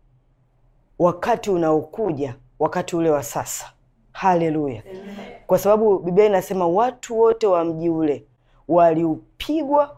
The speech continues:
Speaker 1: wakauliwa vibaya, isipokuwa Rahabu na nyumba yake wakaokoka. Naam,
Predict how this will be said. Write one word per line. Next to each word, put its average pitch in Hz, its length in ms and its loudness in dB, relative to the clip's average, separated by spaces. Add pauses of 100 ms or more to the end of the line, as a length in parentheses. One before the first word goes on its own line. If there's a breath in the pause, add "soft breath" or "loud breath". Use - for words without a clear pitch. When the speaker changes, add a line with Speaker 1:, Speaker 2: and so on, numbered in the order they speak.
Speaker 1:
wakauliwa 196 720 4
vibaya, 180 540 2
isipokuwa 277 1120 0 (300 soft breath)
Rahabu 277 880 0 (200)
na 185 220 2
nyumba 185 380 2
yake 190 440 2 (220 soft breath)
wakaokoka. 156 760 0 (220 soft breath)
Naam, 175 440 2